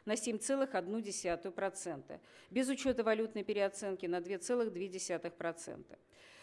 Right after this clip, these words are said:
Отмечу, что рост кредитования происходит, несмотря на то, что качество кредитного портфеля банков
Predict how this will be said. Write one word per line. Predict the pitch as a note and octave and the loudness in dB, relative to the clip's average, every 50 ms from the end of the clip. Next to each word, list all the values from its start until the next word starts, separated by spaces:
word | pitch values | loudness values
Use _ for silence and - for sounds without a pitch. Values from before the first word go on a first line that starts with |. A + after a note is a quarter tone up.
| - - - | -20 -12 -4
Отмечу, | - - A3 A#3+ C4 D4 D#4 D4 - A#3+ | -2 0 4 8 10 10 10 8 6 2
что | G3 - - - A#3+ | 0 2 2 4 6
рост | A#3+ B3+ B3+ B3+ | 6 6 6 4
кредитования | - B3 A3+ A3+ A3 A3+ A3+ A3 A3+ C4+ C4+ B3+ A3+ | 0 -4 -2 -2 4 4 6 6 8 6 6 4 4
происходит, | A3+ - G3+ G3+ G3 - - - B3+ B3+ A#3 G#3 F#3 - | 2 2 0 0 0 -2 -2 0 2 2 4 2 2 0
несмотря | G3+ G#3 G3 - G#3+ G#3 G#3 A3+ A3 G#3+ | 0 -2 0 2 2 2 4 4 4 4
на | G3+ G3+ | 4 2
то, | G3+ - C4+ C4+ | 2 0 0 0
что | C4 - - G3+ | 0 -2 -4 -2
качество | - - B3 C#4 C4+ - B3+ A3+ - - F#3+ | 2 4 4 4 4 2 -2 -4 -4 -6 -4
кредитного | - - G#3+ G3+ G3+ G#3+ - - F3+ F#3 | -2 -2 -2 0 0 -2 0 2 2 2
портфеля | F3+ F#3+ F#3+ - - - A3 F#3+ F#3 | 2 2 0 0 0 -2 0 0 0
банков | F3+ E3+ G#3 B3 C4 C4 - A#3+ | 2 2 4 4 2 2 0 -4